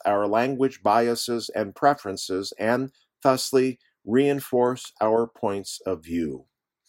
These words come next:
Have you ever ordered a book online from Amazon only to see three additional titles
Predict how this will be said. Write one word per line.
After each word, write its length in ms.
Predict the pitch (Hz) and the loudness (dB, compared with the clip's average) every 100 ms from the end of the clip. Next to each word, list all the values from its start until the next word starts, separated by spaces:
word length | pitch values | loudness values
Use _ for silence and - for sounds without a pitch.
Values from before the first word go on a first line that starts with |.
| _ - _ _ _ _ _ _ _ _ _ _ - | _ -20 _ _ _ _ _ _ _ _ _ _ 0
Have 140 | 120 | 2
you 140 | 127 139 | 6 6
ever 160 | 147 | 8
ordered 320 | 147 139 143 | 8 8 6
a 40 | 131 | 2
book 420 | 117 147 - - _ | 2 2 0 -20 _
online 540 | 117 123 127 127 135 131 | 2 2 2 2 2 2
from 180 | 127 113 | 0 0
Amazon 720 | 135 165 113 82 76 85 113 _ _ _ _ _ _ _ - | 0 0 -4 -4 -8 -10 -12 _ _ _ _ _ _ _ 2
only 260 | 156 185 | 4 4
to 120 | 139 | 0
see 260 | 123 - 127 | -2 0 0
three 300 | 131 156 160 | 0 -2 0
additional 480 | 147 156 156 143 139 | 2 2 0 -2 -2
titles 600 | 156 160 147 117 117 | 0 0 2 0 0